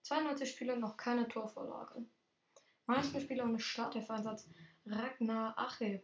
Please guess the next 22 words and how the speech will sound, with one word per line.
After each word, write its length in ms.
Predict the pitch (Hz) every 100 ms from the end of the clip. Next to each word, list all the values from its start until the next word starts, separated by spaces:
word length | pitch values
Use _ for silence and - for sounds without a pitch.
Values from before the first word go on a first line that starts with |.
| _ _
siebzehn 720 | 214 196 196 294 330 - 302
Einsätze 720 | 269 277 285 208 - - 220
hat 140 | 214 214
er 100 | 202
schon, 340 | - 220 240
aber 420 | 240 214 214 208 -
wurde 220 | 208 214
halt 160 | 214 -
immer 180 | 226 226
einge-, 200 | 247 262 -
eingewechselt. 840 | 254 285 233 208 208 - 202 202 - - - - - - _ _ _ _ - _ _ _ -
Dann 480 | 214 226 269 311 339 -
die 180 | 233 233
meisten 280 | 247 254 -
Spiele 580 | - 254 254 269 269 -
in 180 | - 226
der 120 | 214
Saison 600 | 196 202 190 220 254 - -
ohne 520 | 240 262 320 349 370 320
Startelf-Einsatz. 1300 | - - 226 247 277 208 202 220 208 208 196 -
Kevin 340 | - 240 254 240
Stöger, 720 | - - 214 220 214 196